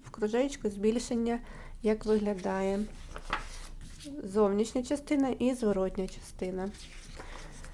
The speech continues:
Дуже, насправді, цікаво погортати таку, таку книжку, таку енциклопедію і почитати по властивостям,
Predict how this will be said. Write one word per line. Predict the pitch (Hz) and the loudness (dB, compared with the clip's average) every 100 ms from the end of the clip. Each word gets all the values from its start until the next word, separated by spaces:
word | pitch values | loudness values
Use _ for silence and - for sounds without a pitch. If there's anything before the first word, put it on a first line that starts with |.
| - - - - - - - - - - - | -14 -12 -10 -10 -10 -12 -12 -12 -10 -12 -6
Дуже, | 226 269 269 277 - | 4 6 8 8 8
насправді, | 240 - 277 262 220 - - 247 240 | 4 8 10 10 8 4 2 -4 -2
цікаво | - - 277 240 | -2 8 10 10
погортати | 226 233 240 247 233 | 6 2 6 4 4
таку, | 214 214 - - - | 0 -4 -4 -12 -4
таку | 233 - | -2 0
книжку, | 240 254 302 381 - - 214 214 - - - - - - - | 0 4 6 6 6 6 6 6 0 -10 -14 -14 -14 -10 -4
таку | 226 247 269 | 2 4 6
енциклопедію | 262 247 240 247 240 285 381 302 247 | 6 6 2 2 6 6 6 6 4
і | - 247 262 - - | 4 4 6 4 4
почитати | 254 247 247 - 277 285 240 240 - | 2 2 0 4 4 4 2 0 4
по | 240 262 269 - - - - - - - - - | 8 10 10 8 -6 -12 -12 -16 -20 -20 -14 0
властивостям, | 214 214 247 - 262 277 226 196 - 196 208 | 6 6 6 2 4 6 6 2 2 0 0